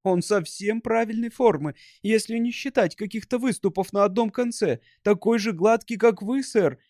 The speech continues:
и блестящий. Простите, сэр, но мне он аппетитным не показался». «Чепуха!»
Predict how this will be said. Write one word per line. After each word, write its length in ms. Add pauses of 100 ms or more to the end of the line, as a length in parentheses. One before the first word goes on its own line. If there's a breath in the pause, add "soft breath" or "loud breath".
(100)
и 160
блестящий. 880 (260)
Простите, 560
сэр, 300
но 160
мне 260
он 120
аппетитным 760
не 180
показался». 840 (360)
«Чепуха!» 960